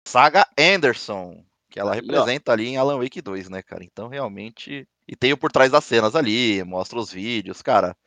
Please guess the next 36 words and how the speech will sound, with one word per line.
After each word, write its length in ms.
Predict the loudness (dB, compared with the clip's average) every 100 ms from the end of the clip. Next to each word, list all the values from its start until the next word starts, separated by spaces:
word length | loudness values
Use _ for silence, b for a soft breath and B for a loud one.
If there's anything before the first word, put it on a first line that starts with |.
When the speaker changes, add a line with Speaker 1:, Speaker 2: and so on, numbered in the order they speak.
| _ _
Speaker 1:
Essa 280 | -2 0 -4
aqui 180 | -4 -2
tá 160 | 0
forte, 400 | 2 4 4 2
hein, 80 | -6
cara? 240 | -2 0 0 -6 _ -2
É 40 |
que 80 | 0
assim, 300 | 0 -2 -6 _
eu 100 | -2
não 80 | 0
quero 180 | 2 2
<laughs> 40 |
ser 160 | 0 -6
clubista, 640 | -4 -2 0 -2 -4 -12 -8
mas 160 | -8
se 60 | -4
eu 60 |
não 100 | -2 0
fosse 220 | 0 0
clubista, 400 | -2 -2 0 2
Speaker 2:
<laughs> 840 | 2 2 2 0 -2 0 2 4
Speaker 1:
eu 160 | 8 8
acho 160 | 8 4
que 60 |
eu 80 | 4
votaria 480 | 4 6 6 8 6
nela, 320 | 6 4 2
cara, 320 | 0 -4 -4
porque 220 | -6 -6 -4
realmente 380 | -2 -2 -4 -8
eu 60 |
gostei 240 | -8 -8 0
bastante 400 | 2 2 -2 -4
da 100 | -4
personagem, 640 | -4 -8 -4 0 0 0